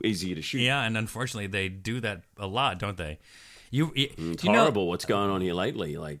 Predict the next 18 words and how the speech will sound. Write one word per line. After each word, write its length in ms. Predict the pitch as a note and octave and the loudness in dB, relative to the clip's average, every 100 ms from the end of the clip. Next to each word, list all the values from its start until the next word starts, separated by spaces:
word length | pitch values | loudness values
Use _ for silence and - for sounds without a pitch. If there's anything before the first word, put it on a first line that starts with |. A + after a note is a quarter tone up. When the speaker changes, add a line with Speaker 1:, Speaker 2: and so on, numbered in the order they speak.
| - | -8
Speaker 2:
I 120 | F#2 | -6
don't 280 | F2 E2+ E2+ | -4 -4 -4
even 360 | D#2+ D#2 D2+ G2+ | -4 -6 -4 -2
Speaker 1:
you 220 | G3+ A#3 | 0 2
know 80 | G#3+ | 4
what? 100 | A3 | 4
I 40 | |
was 100 | F#3+ | 4
listening 300 | G3+ - G3+ | 2 2 0
to 40 | C3 | 0
talk 320 | - C3+ A#2 | 2 2 2
radio 540 | G#2+ A#2+ D#3 A#2+ F2+ - | 2 2 2 2 0 0
on 140 | F#2 | -2
the 80 | F#2 | 0
way 240 | F2+ F#2 F#2 | 2 2 2
here, 420 | G2 F#2+ E2+ F2 | 2 2 2 -2
and, 320 | - F#2 F#2 F2+ | -2 0 0 0
uh, 220 | F2 | 0